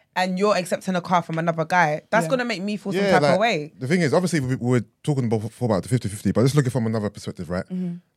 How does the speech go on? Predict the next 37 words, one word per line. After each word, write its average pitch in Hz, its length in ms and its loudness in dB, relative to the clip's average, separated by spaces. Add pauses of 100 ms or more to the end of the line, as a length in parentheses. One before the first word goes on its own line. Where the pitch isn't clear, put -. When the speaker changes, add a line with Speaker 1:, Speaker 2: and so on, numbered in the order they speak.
(100)
Speaker 3:
I 139 100 2
don't 156 160 2
want 147 160 2
no 135 120 0
man 110 340 0
buying 110 280 -2
my 107 140 0
woman 101 400 -2 (160)
Speaker 1:
A 175 60 -4
car. 170 220 0
Speaker 3:
anything. 123 340 -2 (180)
Speaker 1:
Yeah. 151 340 -6
Speaker 2:
Okay. 175 320 -8 (140)
Speaker 3:
Yeah, 101 220 -2
let's 120 100 0
just 120 100 -6
keep - 140 -4
it 95 80 0
a 98 60 0
buck. - 340 -4 (180)
Yeah, 143 280 6 (460)
certain 180 240 2
situations 139 340 2
I 123 40 2
might 127 120 2
be 117 100 -2
like, 123 120 -2
"Yeah, 156 180 0
let's, 139 240 -4
let's - 160 -6
get - 260 -6
the 131 60 -6
money 143 180 -2
off 127 140 -4
him," 127 100 -2
whatever. 127 300 0
But 117 220 0